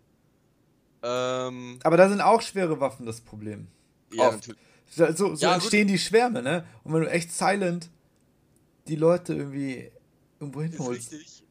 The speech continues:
Speaker 1: ist richtig, aber andersrum, mit schweren Waffen kriegst du die Viecher halt am besten weg.
Speaker 2: Oder mit dem Mähdrescher.
Speaker 1: Oder mit, der aber auch laut ist.
Speaker 2: Das macht ja nichts. Pass auf, meine, meine Anti-Zombie-Plan. Ja?
Speaker 1: Ja.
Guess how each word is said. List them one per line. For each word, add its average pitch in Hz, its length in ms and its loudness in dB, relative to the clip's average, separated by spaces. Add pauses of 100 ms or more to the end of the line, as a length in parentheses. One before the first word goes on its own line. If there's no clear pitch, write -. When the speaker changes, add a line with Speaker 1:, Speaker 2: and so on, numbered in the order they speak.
(140)
Speaker 1:
ist 143 220 -18
richtig, 170 400 -12
aber 139 200 -4
andersrum, 151 600 -4
mit 147 140 -8
schweren 151 300 -2
Waffen 135 220 -2
kriegst 135 160 -18
du 139 40 -16
die 135 80 -14
Viecher 143 240 -6
halt 135 120 -2
am 127 80 -6
besten 131 240 -10
weg. - 200 -10 (200)
Speaker 2:
Oder 143 240 6
mit 165 160 -2
dem 170 80 -2
Mähdrescher. 113 760 -2 (440)
Speaker 1:
Oder 143 240 2
mit, 143 280 -2
der 139 120 2
aber 143 140 0
auch 147 120 -2
laut 98 240 -8
ist. - 220 -20 (500)
Speaker 2:
Das 151 140 -6
macht 226 180 2
ja 175 80 4
nichts. 160 220 -2 (400)
Pass 165 120 4
auf, 117 240 8 (280)
meine, 175 360 4
meine 175 460 2
Anti-Zombie-Plan. 135 1120 -6 (440)
Ja? 143 280 4
Speaker 1:
Ja. 92 100 -8